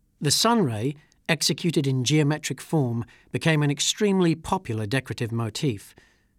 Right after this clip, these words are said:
She also developed new geometric pottery forms, such as her distinctive conical shape. Described as a pioneer of advanced thought, Cliff said of her work that it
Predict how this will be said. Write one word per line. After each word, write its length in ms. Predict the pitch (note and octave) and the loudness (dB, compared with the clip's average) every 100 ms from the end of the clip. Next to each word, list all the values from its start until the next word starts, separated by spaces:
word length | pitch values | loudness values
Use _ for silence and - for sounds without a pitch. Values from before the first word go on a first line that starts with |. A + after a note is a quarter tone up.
| _ _ _ | _ _ _
She 220 | - F3 | 2 6
also 260 | F#3+ G3+ D3+ | 6 4 2
developed 460 | B2+ B2+ B2+ - C3+ | 0 -2 -4 -4 0
new 280 | D#3 F3 | 4 4
geometric 600 | D#3+ C#3+ C3+ D3 - C#3+ | 4 2 2 -2 -6 -8
pottery 340 | - F3 C3 A#2 | -2 -2 0 -2
forms, 500 | - B2 A#2+ A#2+ A2+ - _ _ | -2 -2 0 -2 -4 -10 _ _
such 260 | - E3+ C#3+ | -2 0 2
as 140 | D3 | 2
her 160 | D3 C3+ | 2 0
distinctive 640 | A#2+ - D#3+ C3+ C#3 A#2 - _ _ _ | 0 2 0 0 -2 -2 -12 _ _ _
conical 520 | - A#3+ D3+ A#2+ G#2+ | 0 2 2 -4 -8
shape. 420 | G2 - A2 - - _ _ _ _ _ _ _ - - | -4 -2 -4 -6 -20 _ _ _ _ _ _ _ -20 -12
Described 560 | - - - C#3+ C#3+ C3 | -2 0 2 2 2 2
as 360 | C3+ C3+ A2 - _ _ _ _ _ | 0 0 -2 -8 _ _ _ _ _
a 100 | C3 | -6
pioneer 640 | - - E3 B2+ F3+ F3+ B2 | -4 0 2 4 4 4 0
of 140 | A2+ | -4
advanced 580 | A2+ G2 D3 B2+ A2 - | -6 0 0 0 -4 -10
thought, 460 | - G#3 C#3+ - - _ _ _ _ _ _ | -2 0 0 -2 -16 _ _ _ _ _ _
Cliff 240 | - A3+ A3+ | 2 2 2
said 280 | - D#3 | -2 0
of 80 | C3+ | 0
her 180 | A2+ B2 | -2 -2
work 360 | A#2 B2 B2+ - | -2 -2 -2 -6
that 140 | B2+ | -4
it 200 | C3+ | -4